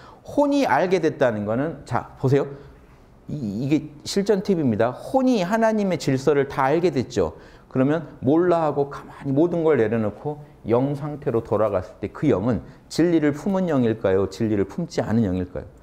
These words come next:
이미 내 안에서 진리를 드러냈죠. 내 안에서 진리를 드러낸 만큼 그 진리는, 그 참-,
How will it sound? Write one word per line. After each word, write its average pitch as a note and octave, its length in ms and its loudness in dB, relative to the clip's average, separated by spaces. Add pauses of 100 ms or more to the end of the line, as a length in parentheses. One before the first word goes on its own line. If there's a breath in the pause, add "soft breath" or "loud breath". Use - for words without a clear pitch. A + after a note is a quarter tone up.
(420 soft breath)
이미 A#2 280 0
내 G2 180 4
안에서 G#2+ 340 0
진리를 A#2 500 0
드러냈죠. A#2 580 0 (320 loud breath)
내 A2+ 200 2
안에서 C3 340 0
진리를 C3+ 460 0
드러낸 A2+ 400 2
만큼 G2+ 380 0
그 A#2+ 140 -4
진리는, A2 460 -2 (580 loud breath)
그 G2+ 400 0
참-, - 200 -8